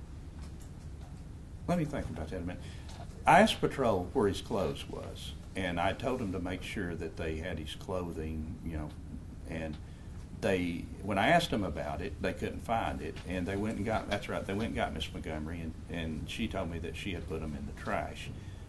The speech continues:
Now, I initially thought she bagged 'em up and put 'em in the trash, but later on, I found out that the victim himself had bagged up his clothing. It was wet, and it had a little bit of fecal matter on the underwear, and it was wet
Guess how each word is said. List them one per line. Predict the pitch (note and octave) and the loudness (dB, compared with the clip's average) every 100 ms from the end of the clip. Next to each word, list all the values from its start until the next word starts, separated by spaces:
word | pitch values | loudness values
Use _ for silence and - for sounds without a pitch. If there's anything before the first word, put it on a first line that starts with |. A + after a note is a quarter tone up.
| - | -2
Now, | F#2+ F#2 E2+ F2 - | 4 6 6 4 2
I | G2 G2 | 4 6
initially | G#2+ C#3 G2+ | 4 2 0
thought | D#2+ E2+ | 2 2
she | E2 F#2 | 2 -2
bagged | D2+ D#2+ E2+ D2+ | 0 0 0 0
'em | D#2 | -2
up | A#2 | -2
and | A#2 | -2
put | - D2 | -4 -4
'em | D2 | -4
in | D2 | -4
the | D2+ | -6
trash, | - D2 D2 D2+ | -4 -4 -2 -4
but | - | -4
later | D#2 F2 E2 | -2 -2 -2
on, | F2 F2 D#2 - - - - - - | 0 0 -2 -4 -8 -10 -10 -6 -2
I | D2+ | -2
found | F#2 D2+ D2+ | 0 -2 -2
out | D2+ - | -4 -4
that | D2+ D#2 D#2 | -4 -4 -4
the | D#2+ | -4
victim | D#2+ D2+ D#2+ | -4 -4 -4
himself | D2+ C#2+ - F2+ D2+ - | -4 -4 -2 -2 -2 -4
had | D2 | -4
bagged | D2 D2 C#2+ | -4 -4 -6
up | C#2 | -6
his | - - | -6 -6
clothing. | - B1 - C2+ | -6 -6 -6 -6
It | C#2+ - | -6 -6
was | D#2 | -6
wet, | D2 D2+ D#2 D#2 - D#2+ - | -4 -2 -2 -2 -4 -8 -6
and | D#2 C#2+ C2+ - - - - | -6 -4 -6 -8 -10 -10 -6
it | D2 | -2
had | D#2+ | 0
a | |
little | D2 | 0
bit | C#2 D#2 | -2 -2
of | |
fecal | - D#2 - D#2 | -2 -4 -4 -4
matter | D2+ D2+ D2+ D2+ | -4 -4 -4 -4
on | D2 C#2+ | -2 -4
the | D2 D2 | -4 -4
underwear, | D#2 D2+ D2 C#2+ C#2+ D2 | -4 -2 -4 -4 -4 -4
and | D2 | -4
it | D#2 | -6
was | C#2+ - | -6 -4
wet | D2 D2 | -2 -2